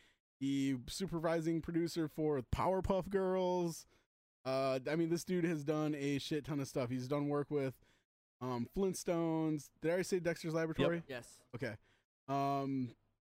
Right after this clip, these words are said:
Speaker 1: yeah, a bunch of different things.
Speaker 3: Hey, real quick. So
Speaker 1: Huh.
Speaker 3: Nickelodeon in the nineties, Cartoon Network in the
Speaker 1: Two thousands?
Speaker 3: two thousands.
Speaker 1: Yeah, that's what I would say.
Speaker 3: Okay.
Speaker 1: That, yeah, that's fair. 'Cause, yeah, two thousands Nickelodeon is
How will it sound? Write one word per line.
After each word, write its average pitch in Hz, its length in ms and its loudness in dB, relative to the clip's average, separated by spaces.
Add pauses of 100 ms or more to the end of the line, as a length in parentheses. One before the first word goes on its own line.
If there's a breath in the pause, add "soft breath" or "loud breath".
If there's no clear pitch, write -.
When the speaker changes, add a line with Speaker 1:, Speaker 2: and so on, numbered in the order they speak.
(560)
Speaker 1:
yeah, 120 260 0
a 117 200 -6 (240)
bunch 160 260 0
of 151 140 0
different 139 320 0
things. 196 200 -2
Speaker 3:
Hey, 220 60 4
real 208 160 2
quick. 135 360 0 (480)
So 175 340 2
Speaker 1:
Huh. 170 40 -2
Speaker 3:
Nickelodeon 190 840 0 (380)
in 151 140 2
the 139 100 2
nineties, 135 720 -2 (440)
Cartoon 180 280 0
Network 143 400 0 (260)
in 135 140 -2
the 135 80 4
Speaker 1:
Two 156 60 2
thousands? 170 180 4
Speaker 3:
two 156 80 2
thousands. 120 560 -2 (100)
Speaker 1:
Yeah, 156 340 2 (200)
that's 170 160 -2
what 170 100 2
I 135 60 0
would 127 120 0
say. 117 220 -8 (180)
Speaker 3:
Okay. 120 220 -10 (960)
Speaker 1:
That, 208 180 2
yeah, 180 200 2
that's 170 180 0
fair. 127 240 0 (260)
'Cause, 175 140 2
yeah, 165 120 2
two 220 180 2
thousands 220 440 2
Nickelodeon 190 500 2
is 107 140 -4